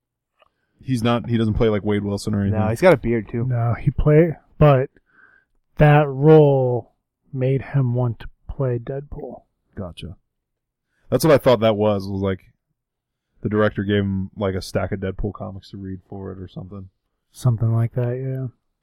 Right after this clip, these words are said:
Speaker 2: What a time, man.
Speaker 1: Yeah. It's an
Speaker 2: What a
Speaker 1: interesting
Speaker 2: time.
Speaker 1: time. Uh, one of the last things I wanted to, to mention, I just remembered, was, um,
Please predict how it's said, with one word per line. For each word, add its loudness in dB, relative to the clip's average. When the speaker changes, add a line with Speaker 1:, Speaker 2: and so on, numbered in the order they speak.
Speaker 2:
What 0
a -2
time, -4
man. -6
Speaker 1:
Yeah. -20
It's -18
an -6
Speaker 2:
What 0
a 0
Speaker 1:
interesting -2
Speaker 2:
time. -6
Speaker 1:
time. -16
Uh, 4
one 0
of 0
the 2
last 2
things -4
I 0
wanted -4
to, -20
to -6
mention, -4
I -4
just -8
remembered, -4
was, -10
um, -2